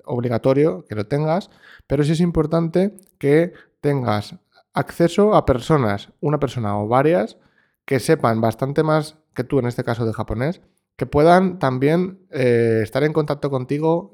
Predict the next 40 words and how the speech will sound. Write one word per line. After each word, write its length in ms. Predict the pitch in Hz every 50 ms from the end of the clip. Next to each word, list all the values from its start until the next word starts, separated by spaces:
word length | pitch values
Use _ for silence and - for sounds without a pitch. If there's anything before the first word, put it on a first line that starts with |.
| -
de 100 | 131 123
vez 160 | 120 131 123 -
en 80 | 127
cuando, 280 | 120 - 117 123 147 160
de 80 | 135 113
forma 240 | - - 120 120
recurrente, 500 | 120 120 120 - 120 110 117 120 131 -
y 40 | 160
ayudarte. 440 | 143 117 107 113 117 110 104 - 101
Puede 280 | - - 123 123 120 107
ser, 260 | - 135 123 110 - _ _ _ _ _ _ _ _
por 100 | - 101
ejemplo, 540 | 104 - 131 127 113 - 101 - - - _ _ _ _ _ _ _ _
una 320 | - - 117 120 120 117 117
persona 440 | - 117 107 - 127 117 117 113
de 140 | 113 117 113
tu 180 | 110 - - 110
mismo 300 | 113 117 107 117 113 101
país 360 | - 117 135 143 123 - - -
que 420 | - - 107 104 107 101 98 _ _
hable 520 | - - 120 117 117 113 113 113 110 - - -
o 80 | -
que 120 | - - 110
sepa 260 | - 127 120 - 107
más 340 | 113 120 123 123 120 - _
que 120 | - 135
tú, 280 | 135 180 185 226 - - - - _ _
o 420 | - 151 156 180 208 - - _ _
un 140 | - 147 139
japonés 520 | 131 - 120 - - 95 101 117 143 - _
directamente, 720 | - 107 - - _ - 104 104 107 107 113 160 202 - _ _ _
con 180 | - 131 123 113
quien 300 | - 123 120 117 113 110
podamos 360 | 123 113 117 120 131 135 131
tener, 380 | - 131 127 135 143 156 165 - _ _ _ - _ _ _
eh, 600 | - 120 120 113 110 110 107 104 104 104 104 101 101 101 104 -
contacto, 500 | - - 107 110 107 120 123 - - 143
por 120 | 127 123 117
ejemplo, 320 | 107 - 113 110 127 127
semanal 500 | 110 120 117 110 113 123 143 185 226 -